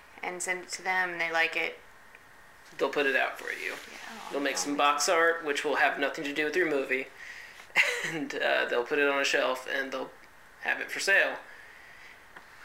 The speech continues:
Speaker 2: Um, <clears throat> and this is a, they have, they have the movies where Lloyd Kaufman directs, and he is the president of Troma, and the movies that he directs, they're the,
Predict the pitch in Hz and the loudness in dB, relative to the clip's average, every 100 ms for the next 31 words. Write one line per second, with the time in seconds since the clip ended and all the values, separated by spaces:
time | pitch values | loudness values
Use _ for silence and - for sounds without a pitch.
0 | - - - - 151 135 120 - - - | -20 -20 -6 2 4 4 0 -8 -10 0
1 | - 196 147 - - 151 165 190 190 175 | 2 2 0 -2 0 2 4 2 4 2
2 | 151 131 127 - 165 190 190 185 - - | 4 2 2 4 4 6 6 4 -2 -6
3 | - - 156 156 190 185 170 170 160 156 | -10 -6 -2 2 2 2 4 4 4 2
4 | 147 143 143 135 135 151 - 165 185 180 | 0 0 2 2 0 -4 -4 4 4 4
5 | 160 147 - 139 135 139 135 123 - 143 | 2 2 0 -4 -2 2 2 2 0 -4
6 | 147 156 151 143 143 - 139 156 151 143 | 0 2 2 0 -4 -6 -4 2 4 4
7 | 135 135 - - 135 131 139 135 135 139 | 0 0 -4 -6 -4 -2 -2 -2 -2 -4
8 | - - - 127 143 147 170 160 - 131 | -6 -12 -8 -6 -2 2 2 0 -2 -2
9 | 190 170 147 139 160 165 160 143 | -2 2 2 2 2 2 4 0